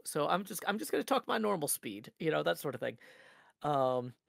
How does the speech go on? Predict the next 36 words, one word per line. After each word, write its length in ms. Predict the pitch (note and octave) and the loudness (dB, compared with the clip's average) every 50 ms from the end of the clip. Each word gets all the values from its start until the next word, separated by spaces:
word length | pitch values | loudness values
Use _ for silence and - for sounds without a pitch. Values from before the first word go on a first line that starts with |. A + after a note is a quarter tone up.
| _ _ _ _ - - - _ _ _ | _ _ _ _ -20 -20 -20 _ _ _
but 120 | - F#3+ | 2 8
yeah, 220 | G#3 B3 B3+ F3 C#3+ D#3 | 10 10 10 10 8 6
yeah, 140 | F#3+ G3+ | 6 6
people 340 | - - A3 A3+ - B3+ A#3 | 6 4 2 6 8 8 8
expect, 460 | G#3+ - - - - F#3 F#3+ - _ | 8 6 4 4 4 4 4 4 _
though, 360 | - D#3 D3+ C#3+ C3 B2 A#2 - _ | 4 6 6 6 6 2 0 -6 _
sometimes 520 | - - D#3+ D3+ D3 D#3 C#3+ C#3 C3 A#2+ - | -2 -2 -2 0 2 2 2 2 2 -2 -6
that 340 | B2+ B2 C#3+ C#3 D#3 D#3+ | 0 2 4 4 6 4
level 320 | D#3+ D3 D3 D3 C#3 D3 C#3 | 6 6 6 6 6 6 4
of 140 | C3 A2+ - - - | 4 2 0 -2 2
energy 800 | D3+ D3+ F#3 A3+ A3 F3+ C3 - B2+ G#2+ E2 B1+ - - _ _ _ _ _ _ _ _ _ _ | 2 4 6 6 4 4 0 -4 -8 -8 -10 -10 -14 -18 _ _ _ _ _ _ _ _ _ _
if 140 | E3+ D3+ - | 0 2 6
they 140 | F3+ E3 D#3 | 6 6 8
haven't 360 | D#3 D#3 D#3+ D#3+ E3 C3+ - | 8 8 6 6 4 0 0
seen 200 | - E3 D3 C3+ | -2 -2 -2 -4
your 80 | B2 | -4
streams, 680 | A2 - - - - G#3+ G#3+ D#3 A2+ A2 A2 F3 - - - _ _ _ _ _ _ _ | -4 -4 -4 0 0 0 0 0 -2 -6 -8 -10 -10 -12 -12 _ _ _ _ _ _ _
you 100 | - E3+ | -4 -2
know, 140 | C#3 B2+ B2 | 0 0 0
but 140 | - - B2 | 0 0 -2
they've 140 | - B2 B2+ | -2 -2 -2
only 140 | B2+ C3+ C3 | -2 -2 -4
seen 140 | - - B2+ | -4 -4 -2
the 60 | B2 | -2
videos, 240 | C3 D#3 C#3+ A#2 A2+ | -2 0 0 0 0
they 80 | B2+ | 0
might 120 | C3 C3 B2 | 0 0 -2
expect 280 | A#2+ - - C#3 - | -2 0 -2 -2 0
that 100 | - - C3+ | 0 0 0
level 220 | C3+ B2 B2 B2 | 0 0 0 0
of 60 | A#2 | 0
energy 380 | A#2 B2 C3 C3+ C3 B2 - B2+ | 0 0 0 -2 -2 -2 -2 -4
in 100 | A#2 A2 | -4 -4
person. 340 | - B2 A#2+ A2+ - B2 B2 - - - - - - - | -2 -4 -2 -2 -4 -6 -8 -12 -18 -20 -20 -20 -20 -6
Whereas, 520 | - - D#3 E3+ E3 E3 D#3 D#3 D3+ C#3 - - - - - _ | 2 8 8 10 10 10 8 6 4 2 -2 -8 -18 -20 -10 _
like, 260 | - D#3 D3+ C#3 - | 4 4 4 4 2